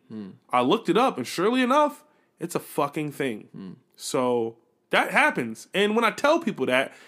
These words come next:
Speaker 2: everyone's always like, "You lying, that's stupid." I'm not fucking lying. Which is why I tell, I wouldn't have had this solution if I, like, wasn't telling the full fucking truth.
Speaker 1: Hmm.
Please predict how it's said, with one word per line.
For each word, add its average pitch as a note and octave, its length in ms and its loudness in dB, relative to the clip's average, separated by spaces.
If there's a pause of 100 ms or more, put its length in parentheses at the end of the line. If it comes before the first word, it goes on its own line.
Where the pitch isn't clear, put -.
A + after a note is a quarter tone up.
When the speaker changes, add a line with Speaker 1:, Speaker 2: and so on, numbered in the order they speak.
(340)
Speaker 2:
everyone's A#3+ 380 4
always G#3 240 4
like, E3+ 360 2
"You C4+ 180 6
lying, D#3 400 4
that's G3 180 0
stupid." E3+ 220 -2
I'm C3 120 -6
not D3 220 0
fucking B2 280 -4
lying. G#2+ 320 -8 (520)
Which D3+ 200 0
is C3+ 80 -8
why C3+ 240 2
I C3 60 0
tell, D#3+ 520 0 (240)
I F3 60 6
wouldn't D4+ 260 4
have B3 180 4
had A#3 380 2
this D3 300 2
solution G#3 420 2
if F3 220 0
I, E3 80 4 (360)
like, C#3+ 280 0
wasn't D#3 440 -2
telling C#3+ 280 0
the A#2 60 -6
full C#3 200 -2
fucking A2 260 -10
truth. - 220 -12 (220)
Speaker 1:
Hmm. G2+ 300 -12